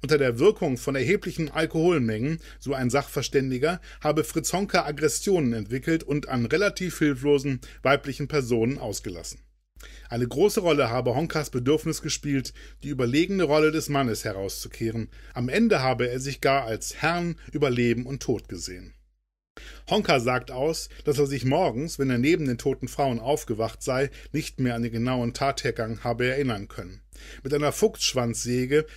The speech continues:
habe er die Leichen zerstückelt. Große Mengen an Duftsteinen habe er verwendet, um den Verwesungsgeruch in der Wohnung zu überdecken. Wieso er die Leichen der letzten drei Opfer nicht anderswo entsorgt habe?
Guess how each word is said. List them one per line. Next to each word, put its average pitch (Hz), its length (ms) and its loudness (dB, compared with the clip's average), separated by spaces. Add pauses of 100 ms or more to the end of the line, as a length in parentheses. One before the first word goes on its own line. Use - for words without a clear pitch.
habe 143 280 2
er 139 100 4
die 143 80 0
Leichen 123 400 0
zerstückelt. - 680 -6 (220)
Große 160 320 2
Mengen 151 380 2
an 117 180 -2
Duftsteinen 117 800 0 (160)
habe 120 240 0
er 127 80 -4
verwendet, 135 520 -2
um 120 200 -2
den 113 160 -2
Verwesungsgeruch 131 960 0 (180)
in 135 80 -6
der 123 160 2
Wohnung 117 360 0
zu - 100 -12
überdecken. 120 560 -8 (420)
Wieso 123 320 2
er 151 140 6
die 117 120 -6
Leichen 147 540 -2 (180)
der 113 100 2
letzten 147 380 0
drei 123 220 0
Opfer 147 420 -2 (200)
nicht 127 160 -6
anderswo 165 500 0
entsorgt 151 460 -2
habe? 170 380 0